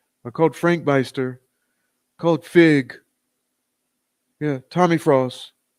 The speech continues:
Yeah, called the whole troll farm. I'm like, Hey, hey guys, we're gonna make some fake accounts. Yeah, go troll Prof. It sucks, man. Hey, hey, hey, Melissa.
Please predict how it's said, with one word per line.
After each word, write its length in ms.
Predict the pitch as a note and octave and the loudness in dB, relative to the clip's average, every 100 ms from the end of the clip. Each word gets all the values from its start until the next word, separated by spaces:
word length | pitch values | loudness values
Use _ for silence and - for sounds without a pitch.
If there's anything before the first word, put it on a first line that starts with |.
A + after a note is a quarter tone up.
| _ _ _ | _ _ _
Yeah, 180 | - C3+ A#2 _ _ | -14 -12 -14 _ _
called 180 | D3+ | -2
the 60 | D3+ | 4
whole 160 | E3 G3+ | 4 6
troll 220 | G3+ F#3+ | 6 4
farm. 380 | E3 C#3+ B2+ B2+ _ _ _ _ | 4 -2 -2 -8 _ _ _ _
I'm 60 | - | -12
like, 140 | B2 | -6
Hey, 260 | D3 F#3+ C#3+ - _ _ | 0 2 0 -8 _ _
hey 80 | F3 | -2
guys, 380 | D#3+ D3+ C#3+ - | 2 2 0 -10
we're 100 | B2 | -12
gonna 220 | B2+ A#2 A#2+ - | -10 -10 -14 -4
make 180 | D3+ | -2
some 100 | F3+ | -2
fake 220 | C3+ F3 E3+ | 2 2 2
accounts. 500 | C#3 D#3 C3+ - - _ _ _ _ _ _ _ _ | 0 -2 -2 -6 -20 _ _ _ _ _ _ _ _
Yeah, 120 | A2 G#2+ A2+ - | -14 -14 -18 -10
go 120 | D3+ | -8
troll 260 | D3+ F3+ D#3+ | 0 4 4
Prof. 520 | C#3+ D3 A2+ - _ _ _ _ _ - | 4 4 4 -2 _ _ _ _ _ -12
It 100 | - | -2
sucks, 360 | - G3 - | 6 6 4
man. 300 | B2 A#2 A#2+ A#2 _ _ - - _ | -2 -2 -2 -6 _ _ -20 -20 _
Hey, 760 | A3 B3+ C#4 B3+ G3+ D#3 A2 - _ _ | 0 0 2 0 -2 -2 -6 -12 _ _
hey, 520 | - A#3+ A#3 F3 B2+ G2+ _ _ - | -8 -4 -4 -6 -8 -12 _ _ -10
hey, 280 | B3 A#3+ F#3 | -6 -4 -4
Melissa. 1300 | D3+ C#3+ C3+ C3+ D3 - - E3 E3+ G3 G3+ G#3 | -4 -2 -2 0 -2 -4 -10 -6 -6 -6 -6 -8